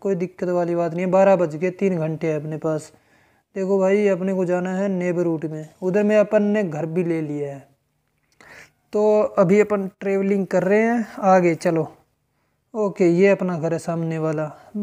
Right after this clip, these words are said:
इसकी वीडियो नहीं आएगी भाई, नहीं आएगी। ये गेम ने मेरे को कुछ ऐसा करने के लिए छोड़ा ही नहीं है कि मैं इसकी वीडियो डाल दूँ।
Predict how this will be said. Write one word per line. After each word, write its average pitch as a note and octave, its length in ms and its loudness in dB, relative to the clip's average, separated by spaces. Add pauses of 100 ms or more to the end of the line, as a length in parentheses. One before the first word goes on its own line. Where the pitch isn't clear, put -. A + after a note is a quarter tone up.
(140)
इसकी G#3+ 280 0
वीडियो G#3 380 4
नहीं A3 220 2
आएगी D#3+ 260 0
भाई, E3+ 320 2 (420)
नहीं A3+ 280 0
आएगी। D#3+ 480 -2
ये G3 100 4
गेम F#3 320 2
ने G3+ 180 2
मेरे F#3+ 240 0
को G3+ 400 -2 (960)
कुछ G#3+ 220 -6
ऐसा G#3+ 280 2
करने G#3 380 2
के G#3 120 0
लिए G#3 260 6
छोड़ा G3+ 380 4
ही G3+ 100 4
नहीं E3+ 240 -2
है F#3+ 80 0
कि G3 140 -4
मैं G3 240 0
इसकी G3 260 -6
वीडियो F#3 420 0 (520)
डाल F#3 260 0
दूँ। C#3+ 200 -8